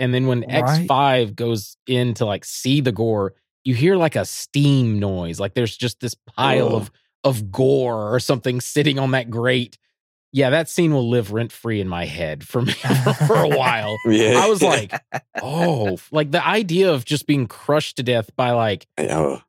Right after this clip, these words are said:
Speaker 1: like, fifteen other people is just ho-, like, that is something straight out of, like, Saw or something. <laughs>
Speaker 3: Yeah.
Speaker 1: Like, it's just horrifying. <laughs>
Speaker 2: Yes. <laughs>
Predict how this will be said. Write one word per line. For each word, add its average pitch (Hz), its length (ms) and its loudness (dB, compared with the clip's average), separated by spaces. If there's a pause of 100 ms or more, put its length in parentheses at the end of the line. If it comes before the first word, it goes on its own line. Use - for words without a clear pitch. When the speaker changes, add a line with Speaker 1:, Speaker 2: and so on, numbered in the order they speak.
Speaker 1:
like, 147 220 0
fifteen 180 680 0
other 147 240 2
people 117 760 -2 (380)
is 147 200 2
just - 280 -2 (100)
ho-, - 300 -12
like, 147 160 0 (100)
that 185 140 0
is 262 100 0
something 170 300 0
straight 165 240 2
out 131 80 4
of, 117 60 2
like, 98 140 -4
Saw 90 500 -2 (260)
or 117 80 -4
something. - 300 -4
<laughs> - 60 -10
Speaker 3:
Yeah. 104 240 4
Speaker 1:
Like, 98 160 0
it's 196 200 -2
just 190 180 -8 (300)
horrifying. 143 880 0
<laughs> 233 400 -2 (920)
Speaker 2:
Yes. - 380 -8 (240)
<laughs> 175 120 0